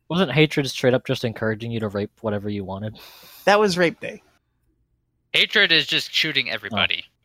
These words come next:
Speaker 2: Hatred
Speaker 1: Oh.
Speaker 2: was a fucking mass shooter, and it was an underwhelming experience
Speaker 1: Mm.
Speaker 2: overall. But the fact that it was, for that so edgy style got it fucking elevated to fucking stardom, which,
Speaker 1: Oh.
Speaker 2: whatever.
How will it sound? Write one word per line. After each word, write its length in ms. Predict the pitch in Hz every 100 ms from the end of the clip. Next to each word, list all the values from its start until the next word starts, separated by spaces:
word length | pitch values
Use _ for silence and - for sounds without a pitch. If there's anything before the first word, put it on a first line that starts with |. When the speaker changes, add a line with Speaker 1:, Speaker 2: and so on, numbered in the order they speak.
| _ _ _ _
Speaker 2:
Hatred 420 | - 226 269 254 220
Speaker 1:
Oh. 40 |
Speaker 2:
was 180 | 185 165
a 80 | 151
fucking 380 | 175 160 139 131
mass 200 | 165 -
shooter, 520 | - 190 156 127 110 113 _ _ _ _ _ _ -
and 420 | 135 139 131 113 _ -
it 80 | 135
was 260 | 139 131 113
an 60 | 131
underwhelming 360 | 131 131 127 117
experience 500 | - 143 123 117 139
Speaker 1:
Mm. 60 |
Speaker 2:
overall. 500 | 123 123 120 113 110 _ _ _ _ _ _ _ _ _ _ _ _ _ _ _
But 460 | 135 131 196 151 -
the 60 |
fact 260 | - 151 131
that 120 | 139
it 120 | 135
was, 200 | 127 127 110 -
for 100 | 135
that 180 | 127 107
so 280 | - 135 123
edgy 300 | 127 113 113
style 560 | - 127 117 117 110
got 220 | 110 113 110
it 120 | 117
fucking 260 | 113 110
elevated 480 | 110 113 113 110 107
to 80 | 113
fucking 300 | 95 113 104
stardom, 560 | - - 113 104 107 107 _ _ _ _ _ _ -
which, 180 | 165 117
Speaker 1:
Oh. 100 | 98 - -
Speaker 2:
whatever. 360 | 127 117 113